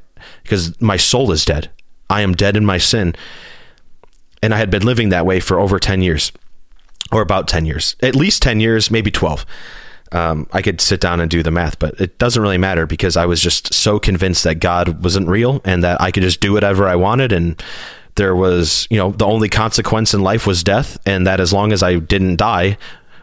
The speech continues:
or going to jail, I guess, but, like, as long as I didn't do anything illegal, um, there was no real consequences, right?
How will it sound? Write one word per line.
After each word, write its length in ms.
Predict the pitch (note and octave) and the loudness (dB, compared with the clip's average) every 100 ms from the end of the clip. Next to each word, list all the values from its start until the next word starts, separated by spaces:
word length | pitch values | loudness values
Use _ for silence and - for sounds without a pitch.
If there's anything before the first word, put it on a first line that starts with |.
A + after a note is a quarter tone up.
| - | -2
or 160 | B2 | 0
going 220 | A2+ A2 G2+ | 2 2 2
to 60 | |
jail, 280 | E2+ G2+ G2+ | 2 2 2
I 80 | E2+ | 2
guess, 320 | F2 G2 - | 2 2 0
but, 160 | G#2 G2 | 0 0
like, 180 | F#2+ - - - G#2+ | 0 -6 -16 -8 -2
as 100 | A2 | 0
long 140 | B2 | 2
as 80 | A#2+ | 2
I 60 | |
didn't 240 | G#2+ A2+ F#2+ | 2 2 2
do 160 | A2+ | 2
anything 340 | G#2+ A2 G#2+ G#2 | 2 0 0 0
illegal, 640 | E2+ F2 A2 A2 G#2+ - - - - - - G2+ | 0 2 2 2 0 -4 -16 -18 -18 -16 -8 -2
um, 400 | G2 F#2+ F#2+ F2+ | 0 0 0 0
there 120 | G#2+ | 2
was 140 | G#2+ | 2
no 100 | A#2+ | 2
real 180 | A#2 A#2+ | 2 2
consequences, 680 | D#3 E3 - D#2 D2+ D2+ E2+ | 0 0 0 -2 -2 -2 0
right? 160 | F2 | 0